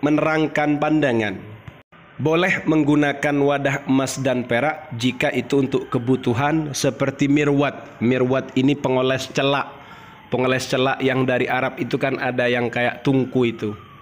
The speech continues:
Walid darurati, dan karena darurat, kasyurbi, seperti minum, idza lam yajid ghairahuma, jika orang ini, peminumnya atau pemakainya ini, jika ia tidak menemukan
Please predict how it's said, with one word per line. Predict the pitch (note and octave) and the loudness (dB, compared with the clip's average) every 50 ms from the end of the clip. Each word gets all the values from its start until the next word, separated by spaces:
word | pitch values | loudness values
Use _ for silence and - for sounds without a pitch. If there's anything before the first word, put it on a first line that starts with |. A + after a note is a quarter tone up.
| - - - - - - - - - - - - _ _ - - - - - - - - | -20 -20 -20 -20 -20 -20 -20 -20 -20 -20 -20 -20 _ _ -20 -20 -20 -20 -20 -20 -8 -2
Walid | - E3 F#3 G#3 B3 D4 D4 A#3+ F3+ | 0 2 2 2 2 0 0 2 2
darurati, | G#3 G#3 A3 A#3+ C4 D4+ D#4 D4+ D#4 - F#3+ D#3+ C#3 C#3 - - - | 2 2 2 2 2 2 2 0 0 -2 -2 0 0 -2 -6 -12 -6
dan | - C#3+ E3 F3 F#3+ F3+ - | -2 0 0 0 0 0 0
karena | F3+ F3+ F3+ F#3+ F#3+ F#3+ F#3+ F3+ | 0 2 2 4 4 2 2 2
darurat, | E3 E3 E3+ F#3 G3+ G3 F3 D3 - - - - - - - | 2 2 2 2 2 2 2 0 -2 -6 -12 -16 -18 -6 -4
kasyurbi, | - C#3 C#3 - - F3 E3 E3 D3+ C#3 D#3 D#3+ D#3+ D#3 D3+ - - | -2 -2 0 0 2 2 2 2 2 2 2 2 2 2 0 -2 -2
seperti | - E3+ C#3+ C#3+ - D3+ D3 D3 - D#3+ D#3 | -2 -2 -2 0 -2 -2 -2 0 0 2 2
minum, | D#3+ D#3 D#3 D#3+ D3+ C#3+ C3+ A#2 - - - - C#3 | 4 4 4 2 2 2 0 -2 -4 -8 -6 -2 0
idza | D3 C#3 C3+ D3 C#3+ C#3 | 0 2 2 0 2 2
lam | C#3 C#3+ C#3 C#3 C3+ | 2 2 2 2 2
yajid | C#3 C3+ C3+ B2+ C#3 B2+ - - | 2 2 2 0 -2 -2 0 -2
ghairahuma, | B2 A#2+ C#3 C3+ C3 B2 B2+ B2 B2 A#2 A#2 C#3+ E3+ G#3 A3 G#2+ - - - | -2 0 0 0 0 0 0 0 0 0 2 2 2 2 0 -2 -4 -8 -10
jika | A#2+ A#2+ B2 C#3+ C#3+ C#3+ - D3 C3 B2+ | -8 -2 0 0 0 0 -2 -2 0 0
orang | B2+ C3 C3 B2 A#2+ - | 0 0 0 -2 -2 -2
ini, | - A#2 A#2 C3+ F#3 A#3 - A2+ - - - - - - - - - - - - - - | 0 0 2 2 2 2 0 -2 -6 -8 -14 -20 -20 -20 -20 -20 -20 -20 -20 -20 -6 -2
peminumnya | D#3 E3 E3+ E3+ F#3 G3 G3 A3+ B3+ C#4 C#4+ A#3+ D#3 C#3+ E3+ G3 G3 - - B2 | 0 2 4 4 4 4 2 2 2 2 2 2 2 0 0 -2 -4 -6 -6 -6
atau | C3+ - - D#3 | -4 -2 -4 -4
pemakainya | C#3 - E3+ F3 F3+ E3+ F3 E3+ - F3+ F3+ F3 E3+ F3+ F#3 | -2 0 0 0 2 2 0 0 0 0 2 2 2 2 2
ini, | - D4 D4 A3 D3 D#3+ F#3+ - - - - - - - - - | 2 2 2 2 0 -2 -2 -8 -14 -18 -20 -20 -20 -16 -12 -6
jika | A#2+ C3+ C#3+ C#3+ - G3 G3 D#3 | -2 -2 -2 0 0 0 2 2
ia | D#3 E3+ F#3+ F#3+ F#3+ | 2 2 2 0 0
tidak | - D#3 C#3+ D3 C#3+ - | 0 0 0 0 -2 0
menemukan | C#3 C#3+ C#3+ C#3 C#3 B2+ A#2+ A2 - - F3+ G#3 G3+ F#3+ | 0 0 2 2 2 2 0 0 0 0 0 0 0 -2